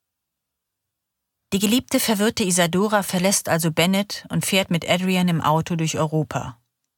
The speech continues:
Und es dauert nicht lange, bis ihr klar wird, dass sie einen gigantischen Fehler gemacht hat. Während Isadora glaubt, dass sie ziellos durch Europa fahren, verfolgt Adrian seine privaten Pläne.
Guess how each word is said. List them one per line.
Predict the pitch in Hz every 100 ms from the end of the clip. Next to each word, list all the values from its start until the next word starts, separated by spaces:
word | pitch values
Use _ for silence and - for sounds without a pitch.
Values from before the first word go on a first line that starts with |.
| _ _ _ _ _ _
Und | 190 190
es | -
dauert | 196 220 226
nicht | 190 - 170
lange, | 170 196 214
bis | 196 175
ihr | 165
klar | - 180 185 190
wird, | 190 - - -
dass | 175
sie | 175
einen | 165 175
gigantischen | 175 170 190 208 208 -
Fehler | 180 - 180 135
gemacht | 135 131 127 -
hat. | 127 - - _ _ _ _ _ _ _ _ _ _ _ _
Während | 202 233
Isadora | 220 202 185 214 247
glaubt, | 208 180 190 240
dass | 202 190
sie | 185
ziellos | 170 - 220 233 196 175
durch | - 156
Europa | 135 151 190 185
fahren, | 175 170 170 170 165 - _ -
verfolgt | 175 - 202 196 -
Adrian | 170 180 196 202
seine | 196 185
privaten | 185 190 160 147 175
Pläne. | 165 175 165 147 127